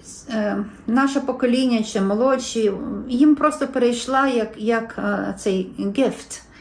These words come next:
як подарунок. А нам волю треба, а, завоювати. І десятка жезлова говорить, що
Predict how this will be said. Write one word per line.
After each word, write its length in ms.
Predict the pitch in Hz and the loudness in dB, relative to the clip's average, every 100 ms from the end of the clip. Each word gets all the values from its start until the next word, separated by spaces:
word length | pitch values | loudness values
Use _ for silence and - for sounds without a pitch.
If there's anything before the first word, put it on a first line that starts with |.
| - - - 240 | -20 -20 -6 -4
як 160 | 233 | 0
подарунок. 640 | 254 240 240 202 - - - - - - - - - - - - - - - | 0 2 2 0 -2 -8 -18 -20 -20 -20 -20 -20 -20 -20 -20 -20 -20 -20 -4
А 140 | 233 | 0
нам 340 | 233 311 370 277 | 4 4 4 6
волю 280 | 277 220 | 6 4
треба, 400 | 220 202 240 226 240 | 0 0 2 2 2
а, 580 | 233 208 214 214 208 202 - - 233 233 | 2 0 -2 -2 -4 -8 -14 -20 -16 -10
завоювати. 800 | 208 220 220 220 208 190 185 - - - - - - - - - - - - - - - - - - | -4 0 2 2 0 -2 -6 -14 -20 -20 -20 -20 -20 -20 -20 -20 -20 -20 -20 -20 -20 -20 -20 -20 -4
І 120 | 254 | -2
десятка 460 | 226 240 311 311 254 | 0 2 2 2 -2
жезлова 480 | 247 220 254 294 269 | -2 2 2 4 2
говорить, 600 | 233 220 247 254 220 - | 0 0 2 4 2 -2
що 500 | - - 226 208 | -12 -2 0 0